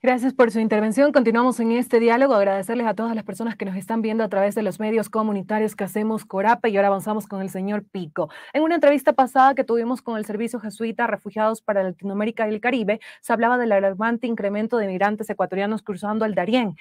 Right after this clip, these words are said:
y de la preocupación que les genera esto debido a las condiciones de riesgo a lo, a las que se enfrentan. Frente a esta situación que parece ser inevitable, ¿cree que es necesario aumentar la disponibilidad y flexibilidad de las vías de migración regular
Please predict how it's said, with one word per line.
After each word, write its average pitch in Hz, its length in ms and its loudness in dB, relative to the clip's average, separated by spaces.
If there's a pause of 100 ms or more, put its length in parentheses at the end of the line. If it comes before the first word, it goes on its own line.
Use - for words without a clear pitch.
(200)
y 190 40 -8
de 180 60 0
la 180 100 2
preocupación 196 600 -2
que 262 60 2
les 240 120 0
genera 214 420 0
esto 208 280 0
debido 196 240 0
a 208 40 0
las 208 140 -4
condiciones 202 480 -6
de 208 80 -4
riesgo 214 540 -2
a 226 120 0
lo, 233 160 0 (140)
a 208 80 2
las 220 160 0
que - 80 -4
se 180 120 -12
enfrentan. - 440 -12 (300)
Frente 247 260 4
a - 20 8
esta 269 140 4
situación 254 460 2
que 294 100 4
parece 220 300 0
ser 233 120 -2
inevitable, 240 680 4
¿cree 302 200 2
que - 100 -20
es - 80 -12
necesario 269 420 0
aumentar 240 400 -2
la 240 140 0
disponibilidad 208 880 0
y 254 80 -2
flexibilidad 196 680 0
de 214 60 0
las 202 180 0
vías 196 180 -2
de 208 80 -6
migración 196 440 -4
regular 202 400 2